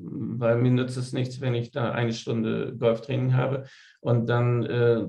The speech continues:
wieder vierzehn Tage nicht. Oder man macht wirklich, gibt sehr viel Geld aus, intensiv, äh, praktisches Training beim Golftrainer. Äh, bloß, das kann man gar nicht im Alltag einhalten, ne?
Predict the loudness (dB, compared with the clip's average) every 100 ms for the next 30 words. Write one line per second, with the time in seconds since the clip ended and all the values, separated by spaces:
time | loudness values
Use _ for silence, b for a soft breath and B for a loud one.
0 | -2 -2 0 -2 -4 -2 0 0 0 0
1 | -2 -2 2 4 6 6 4 0 -6 -4
2 | -6 -6 -6 0 0 0 -4 -2 -2 -2
3 | -2 -2 -2 -4 -2 -2 -2 -2 -4 -6
4 | -12 -4 0 0 -2 -6 -2 -4 -4 -10
5 | -10 -10 -4 -2 0 0 0 0 0 -2
6 | -4 -4 -4 -6 B B B B 0 2
7 | 4 2 -2 -6 -8 -6 -2 0 -2 -4
8 | -14 -8 -6 -2 0 2 4 2 2 -2
9 | -2 -4 -4 -4 -2 -2 -4 -8 -10 -12